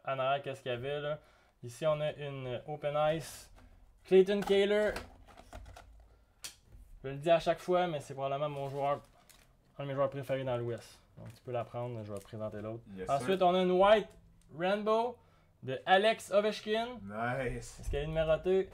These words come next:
Speaker 1: Malheureusement,
Speaker 2: No.
Speaker 1: non.
Speaker 2: Beau hit pour Washington, qui est Maxime Marleau.
Speaker 1: Yes, on va la placer ici.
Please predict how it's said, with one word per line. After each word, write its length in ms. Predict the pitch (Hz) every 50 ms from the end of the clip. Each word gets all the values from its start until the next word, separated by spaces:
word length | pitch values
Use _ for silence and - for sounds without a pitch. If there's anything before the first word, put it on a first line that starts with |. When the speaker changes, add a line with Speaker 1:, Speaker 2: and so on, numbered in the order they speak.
| - - -
Speaker 1:
Malheureusement, 560 | 123 120 120 120 123 123 123 120 120 127 127 131
Speaker 2:
No. 60 | 143
Speaker 1:
non. 140 | 160 160 - - - - - - - - - - - - - - - - - - - - - - - - - -
Speaker 2:
Beau 200 | - 107 110 117 127
hit 140 | 139 139 135
pour 160 | 135 131 127
Washington, 840 | 131 131 135 - 151 135 131 127 110 151 156 151 156 156 156 156 -
qui 120 | - - 147
est 440 | 143 143 143 143 147 147 147 147 143
Maxime 360 | 156 151 - - - 170 160
Marleau. 440 | 160 160 151 151 165 180 202 - - - - - - - - - - - - - - - - - - - - - - - - - -
Speaker 1:
Yes, 460 | 120 120 123 127 123 - - - -
on 60 | 113
va 80 | 104 104
la 100 | 104 104
placer 300 | 107 110 113 113 - 117
ici. 360 | 113 113 - - 147 151 -